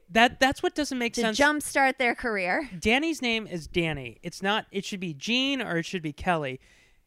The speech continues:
Speaker 1: He looks like Danny Kaye. He doesn't look like Gene Kelly.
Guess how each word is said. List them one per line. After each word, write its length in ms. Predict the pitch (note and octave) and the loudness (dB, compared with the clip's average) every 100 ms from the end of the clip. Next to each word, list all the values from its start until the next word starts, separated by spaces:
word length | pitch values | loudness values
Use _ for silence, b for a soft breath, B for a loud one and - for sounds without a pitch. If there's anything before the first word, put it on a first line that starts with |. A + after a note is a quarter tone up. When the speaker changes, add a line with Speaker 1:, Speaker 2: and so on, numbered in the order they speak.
| _ | _
Speaker 1:
He 180 | - A#3+ | -4 -4
looks 300 | G#3+ D4 - | -2 -4 2
like 180 | D#4 F3 | 0 2
Danny 360 | F#3+ F3+ F3+ | 2 2 2
Kaye. 500 | E3 - E3+ A#2+ A2 - | -4 -2 -2 -2 -8 -10
He 120 | E3+ | -10
doesn't 400 | C#3+ F#3 G3 F#3 | 0 2 2 -2
look 200 | D#3 - | -4 -6
like 140 | D3+ | -8
Gene 260 | - C#3+ C3 | -6 -12 -12
Kelly. 440 | - D3 - _ | -8 -8 -8 _